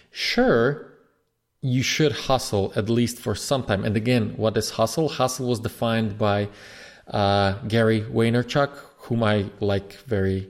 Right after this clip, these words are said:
much. I hope he buys the Jets finally someday. And although even he says, "Sure, work your ass off, but work smart, not only hard," right? Although he has been quoted for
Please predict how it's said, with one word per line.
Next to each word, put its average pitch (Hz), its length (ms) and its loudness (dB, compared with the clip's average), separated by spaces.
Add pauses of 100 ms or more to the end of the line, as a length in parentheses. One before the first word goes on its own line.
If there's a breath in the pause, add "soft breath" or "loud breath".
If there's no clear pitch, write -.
(120)
much. 127 400 -2 (960 loud breath)
I 107 60 -4
hope 110 200 0
he 110 140 -6
buys 107 240 2
the 117 80 -4
Jets 120 280 -2
finally 135 520 -2
someday. 123 500 -2 (480 loud breath)
And 113 560 0 (320)
although 151 340 4
even 180 280 4
he 131 800 0
says, 131 640 0 (140)
"Sure, 120 720 0 (180)
work 156 280 0
your 131 120 2
ass 143 300 2
off, 101 260 2 (200)
but 104 240 -2
work 123 260 -2
smart, - 560 0
not 117 460 2
only 104 500 0 (140)
hard," 90 420 -4 (300)
right? 110 260 2
Although 143 460 4
he 117 160 -6
has 104 180 0
been 113 220 0
quoted 113 420 2
for 98 480 2